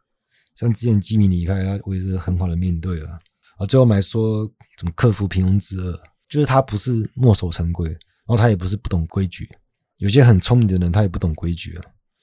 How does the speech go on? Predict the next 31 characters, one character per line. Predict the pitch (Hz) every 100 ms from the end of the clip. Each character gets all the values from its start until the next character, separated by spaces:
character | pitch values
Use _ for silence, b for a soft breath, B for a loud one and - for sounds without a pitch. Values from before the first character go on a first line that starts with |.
| _ -
就 | 104 104
像 | - 120 98 -
雅 | 95 85
斯 | -
伯 | 98 92
格 | 90
症 | 98 85
嘛， | - - -
像 | 131
图 | 113 107
灵 | 107
这 | 110
种 | 101 85
高 | 107 107
智 | 110
商 | 90 92
的， | 80 B B B B B -
大 | 117
家 |
不 | 123
懂 | 120 101
人 | 92
情 | 95 95
世 | 90 101
故 | 92 92
啊。 | 78 - _ _ -
还 | 127
有 |
一 |
种 | 147 120
是 | 123 131